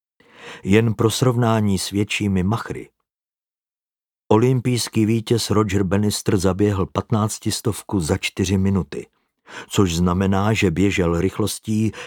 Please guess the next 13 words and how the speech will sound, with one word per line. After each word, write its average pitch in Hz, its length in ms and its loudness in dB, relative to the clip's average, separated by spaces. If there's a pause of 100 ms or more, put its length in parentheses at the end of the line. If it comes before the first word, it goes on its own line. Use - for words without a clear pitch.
čtyřiadvacet 107 920 0
kilometrů 101 560 0
v 87 80 -4
hodině. 73 460 -2 (1400)
Jednou 139 300 4
jsem 151 220 2
byl 135 140 4
dokonce 131 380 2
svědkem 127 500 0
toho, 117 260 2
jak 117 240 0
Sepp - 280 -2
Kuhl 113 540 0